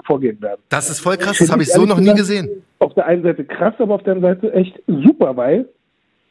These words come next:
Speaker 1: anders kannst du der Sache gar nicht Herr werden wahrscheinlich. Wobei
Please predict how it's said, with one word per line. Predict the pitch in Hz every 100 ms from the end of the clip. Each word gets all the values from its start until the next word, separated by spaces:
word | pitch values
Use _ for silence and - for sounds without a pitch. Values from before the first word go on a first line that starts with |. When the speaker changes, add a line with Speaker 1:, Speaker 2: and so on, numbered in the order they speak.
| - -
Speaker 1:
anders | 147 143 -
kannst | 131 -
du | 123
der | 123
Sache | - -
gar | - 120
nicht | 117
Herr | 156 196
werden | 135 107
wahrscheinlich. | 110 117 117
Wobei | 143 135 113 151 196